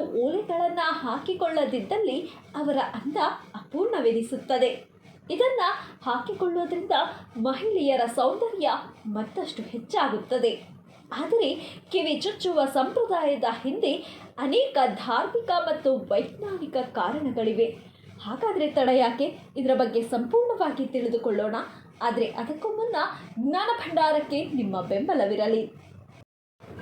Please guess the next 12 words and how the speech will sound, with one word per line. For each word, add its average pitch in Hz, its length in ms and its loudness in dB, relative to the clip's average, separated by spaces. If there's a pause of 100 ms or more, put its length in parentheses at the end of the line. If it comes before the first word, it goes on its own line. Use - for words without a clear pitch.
ಹಿಂದೂ 330 420 2
ಧರ್ಮದಲ್ಲಿ 359 840 2 (260)
ಒಬ್ಬ 277 200 4 (140)
ವ್ಯಕ್ತಿಯ 294 500 2 (100)
ಜನನದಿಂದ 294 680 0 (440)
ಸಾವಿನವರೆಗೆ 320 920 2
ಹದಿನಾರು 240 1000 -4
ಆಚರಣೆಗಳನ್ನ 320 840 -2 (180)
ನಡೆಸಲಾಗುತ್ತದೆ. 233 1120 0 (340)
ಈ 254 120 0
ಹದಿನಾರು 302 640 2
ಸಂಸ್ಕಾರಗಳಲ್ಲಿ 294 1160 2